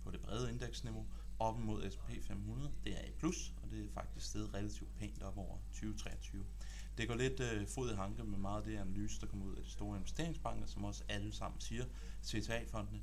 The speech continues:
de har altså været købere af aktier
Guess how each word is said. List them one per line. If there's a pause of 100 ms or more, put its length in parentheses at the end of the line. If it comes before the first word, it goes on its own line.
de
har
altså
været
købere
af (220)
aktier